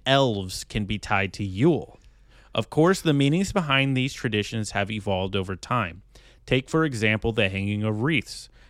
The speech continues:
Germanic pagans hung them because they symbolized the infinity of goodwill, friendship, and joyfulness. It was also a symbol of the wheel of the year,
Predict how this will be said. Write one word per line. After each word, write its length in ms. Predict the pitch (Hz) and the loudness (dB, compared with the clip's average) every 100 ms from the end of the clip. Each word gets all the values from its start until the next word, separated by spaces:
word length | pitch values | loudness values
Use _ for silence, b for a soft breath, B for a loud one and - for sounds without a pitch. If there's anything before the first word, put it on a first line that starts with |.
| b | b
Germanic 560 | 113 123 120 131 165 - | 0 2 4 4 4 0
pagans 460 | 131 113 113 123 | 0 0 0 -4
hung 320 | - 117 139 120 | -4 -2 -2 0
them 200 | 98 107 | -2 -2
because 340 | 113 110 98 | -4 -4 -2
they 120 | 101 | -4
symbolized 760 | 95 - 151 156 120 101 107 110 | -4 0 2 2 2 2 0 -2
the 160 | 107 | -2
infinity 560 | 101 101 - 123 123 120 | -2 -4 -2 0 0 0
of 160 | 95 92 | -2 -2
goodwill, 560 | 107 104 101 120 - - - - | -4 -2 0 0 -2 -20 -20 -20
friendship, 640 | - 113 110 - 123 - 113 | 0 0 2 0 -2 -2 -4
and 180 | 104 | -4
joyfulness. 840 | 98 123 143 147 - - - - - b b b b | -2 -2 0 -2 -8 -14 -14 -16 -18 b b b b
It 120 | 117 | 0
was 140 | 120 | 0
also 600 | - 135 175 - 131 110 | 0 2 2 2 2 2
a 140 | 95 107 | 0 -4
symbol 680 | - - 135 151 160 165 | -6 -2 0 2 2 2
of 260 | - 117 107 | 0 -2 0
the 100 | 107 | -2
wheel 460 | 101 110 147 156 151 | 0 0 2 0 -2
of 140 | 127 | -4
the 100 | 120 | -2
year, 560 | 123 104 117 117 90 95 | -2 -2 -2 -2 -4 -12